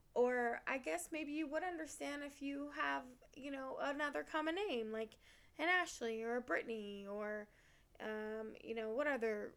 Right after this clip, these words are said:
millennial common names are there that are, you know, just out there and everyone has one? Like, it's, it is what it is. I'm sure we all have those, um,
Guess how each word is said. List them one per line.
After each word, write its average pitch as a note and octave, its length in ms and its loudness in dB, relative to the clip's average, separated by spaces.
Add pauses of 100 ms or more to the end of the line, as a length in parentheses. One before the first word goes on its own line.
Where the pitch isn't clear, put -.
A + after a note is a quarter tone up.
(200)
millennial A3+ 600 6
common A3 480 2
names G3 400 2
are G3 160 2
there F#3+ 440 2
that G3+ 260 0
are, G3+ 280 -2 (400)
you A3+ 140 0
know, G#3 280 -2
just A3 240 -10
out A3+ 260 4
there G#3+ 240 0
and G#3 240 -4 (200)
everyone G#3+ 420 2
has G#3 340 -2
one? D#3+ 260 -6
Like, A3 260 4
it's, - 300 0 (400)
it E4+ 140 4
is F4 160 6
what D#4+ 140 4
it D4 100 0
is. A#3 220 6
I'm A3 120 2
sure A#3 220 2
we A3+ 140 8
all G#3+ 140 2
have G#3+ 260 -4
those, G3 300 -4 (480)
um, G#3+ 380 -10